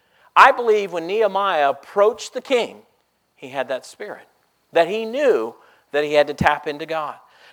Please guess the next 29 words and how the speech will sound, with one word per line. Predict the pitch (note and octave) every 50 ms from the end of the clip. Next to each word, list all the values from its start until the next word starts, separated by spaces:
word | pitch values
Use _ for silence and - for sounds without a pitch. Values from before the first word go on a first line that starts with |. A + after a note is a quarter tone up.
| -
Now, | F#3 F#3+ E3 C3+ - - -
when | C#3+ E3+ E3
your | D3 C#3+
mind | D3 D#3 E3 F3 F#3 G#3 A3 A3+ A#3 A#3 A3 A3 G#3+ - -
and | C3+ C#3 B2+ C3
eyes | - D3 D3 D3+ D#3+ F3 F#3 G3 F#3+ E3 D#3+
are | C#3+ C3+
on | C#3 C3+ C3 B2+
what | C3+ C3+ - G#2+
men | B2 C#3 E3 F#3+
have | F#3+ E3 D3+
done | E3+ F3+ F#3+ G3+ G#3
or | G3 C#3+ A#2 A2+
are |
doing, | A2 A2 D#3 F3+ G3 G#3 G#3+ G#3+ G#3+ - _ _ _ _ _
try | - G3+ A3
to | A#3 A3+
refocus | A3+ G#3+ - - G#3 G3+ F#3 F3+ - C#3 A2+ -
and | C#3 B2+ C3+
look | F3 G3+ - G3+
at | F3+
how | E3 E3+ D#3
God | C3+ A#2 D#3 E3 E3+ E3 C3+ C3
used | D3 F3 F#3 F3+ D#3+ C#3 - -
men | C3 C3+ C3+ C3
to | C#3 D3
accomplish | B2 - - - D3 D3 - D3 B2+ -
his | - A#2+ -
work. | C3 C3+ C3 A#2 - -